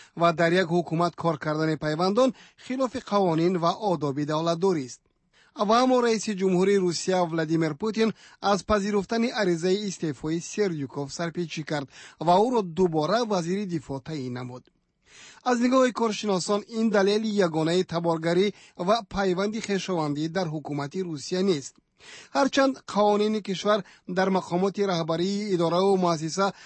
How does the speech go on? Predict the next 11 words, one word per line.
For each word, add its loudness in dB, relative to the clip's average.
و 0
وزارتخانه 2
ها 0
همراه -2
کار -2
کردن 0
پیوندان 0
را 2
منع 0
کرده -4
است، 2